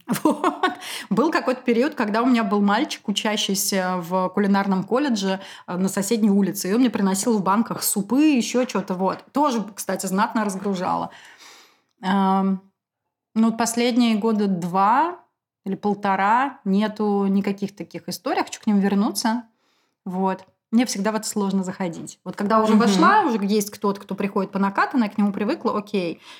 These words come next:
Speaker 1: Но, м, вот этот первый период встречаться с дикими глазами человека, который, а, никогда не имел представления о том, что такое жизнь с четырьмя пацанами одной,
Speaker 2: Мгм.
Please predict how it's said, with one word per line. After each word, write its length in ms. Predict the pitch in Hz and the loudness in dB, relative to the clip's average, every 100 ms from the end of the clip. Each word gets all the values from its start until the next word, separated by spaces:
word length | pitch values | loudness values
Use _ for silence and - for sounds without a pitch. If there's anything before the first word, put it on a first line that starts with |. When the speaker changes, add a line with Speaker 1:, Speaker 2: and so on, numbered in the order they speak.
| - | 2
Speaker 1:
Но, 520 | 220 220 220 208 202 | 4 6 4 2 -2
м, 240 | 220 214 208 | -2 -2 0
вот 100 | 208 | -2
этот 220 | 208 196 | -4 -2
первый 260 | 247 220 208 | 0 0 0
период 380 | 220 233 202 | 2 2 2
встречаться 560 | 196 196 196 226 208 196 | -2 -6 -2 -2 -2 -4
с 40 | 175 | -6
дикими 320 | 202 - 196 | -6 -2 -2
глазами 460 | 185 196 196 196 185 | 0 -2 0 -2 -6
человека, 480 | - 196 202 202 - | -4 -2 0 -2 -6
который, 560 | 196 196 202 196 196 - - - - | -8 -2 -2 0 -4 -6 -20 -16 -4
а, 260 | 185 190 | -2 2
никогда 600 | 196 214 214 202 214 185 | 2 2 0 0 2 0
не 240 | 190 190 190 | 0 2 2
имел 260 | 196 185 | 2 0
представления 600 | 185 190 - 190 190 185 | -4 -8 -4 -2 -2 -4
о 20 | |
том, 160 | 185 196 | -2 -2
что 140 | 196 | -2
такое 220 | 202 196 185 | -6 -4 0
жизнь 180 | 196 | 2
с 20 | 190 | 0
четырьмя 380 | - 190 196 | -2 2 2
пацанами 680 | 190 - 190 185 185 170 160 | 0 -2 0 4 2 2 -4
одной, 440 | 151 160 208 269 - | -6 2 4 6 4
Speaker 2:
Мгм. 600 | 147 165 160 170 220 | 0 -4 -4 -2 -2